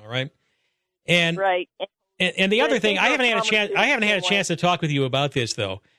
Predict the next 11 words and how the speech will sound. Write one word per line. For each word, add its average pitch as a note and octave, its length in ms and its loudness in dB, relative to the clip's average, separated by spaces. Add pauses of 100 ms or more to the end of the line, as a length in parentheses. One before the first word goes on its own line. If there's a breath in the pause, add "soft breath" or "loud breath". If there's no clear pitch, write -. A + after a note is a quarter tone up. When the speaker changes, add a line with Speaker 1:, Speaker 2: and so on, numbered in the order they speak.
(160)
Speaker 1:
But E3 120 2
are G3 120 4
they E4 140 2
still B3+ 240 0
trying, G#3 360 0 (200)
are F#3 200 2
Republicans A3 600 -2
still F#3 180 -2
trying D#3 280 -2
to D3 140 -2
engage A#2+ 720 -2